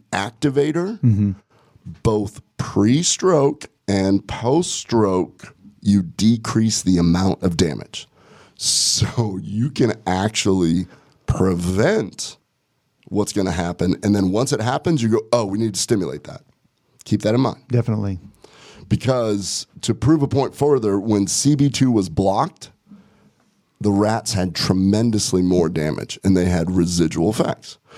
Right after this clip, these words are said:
Speaker 1: So just by saying the endocannabinoid system,
Speaker 2: Uh-huh.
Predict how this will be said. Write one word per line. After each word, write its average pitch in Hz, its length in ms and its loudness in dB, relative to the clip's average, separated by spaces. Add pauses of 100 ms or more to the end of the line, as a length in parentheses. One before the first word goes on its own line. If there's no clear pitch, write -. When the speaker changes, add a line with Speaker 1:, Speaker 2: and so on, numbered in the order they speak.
(280)
Speaker 1:
So 120 640 2 (640)
just 180 400 0
by 120 160 0
saying 107 580 0
the 104 140 2 (120)
endocannabinoid 110 1000 2
system, 214 520 0
Speaker 2:
Uh-huh. 110 260 2